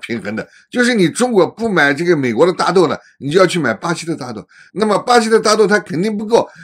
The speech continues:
只能巴西把美国的大豆买到巴西呢，再卖给你中国，它肯定是这样的，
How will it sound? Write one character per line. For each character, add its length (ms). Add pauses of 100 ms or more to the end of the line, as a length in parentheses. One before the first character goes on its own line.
(120)
只 220
能 220
巴 200
西 140
把 160
美 240
国 140
的 80
大 180
豆 140
买 200
到 120
巴 180
西 120
呢， 100 (200)
再 260
卖 260
给 120
你 120
中 240
国， 180 (240)
它 120
肯 220
定 140
是 120
这 80
样 180
的， 100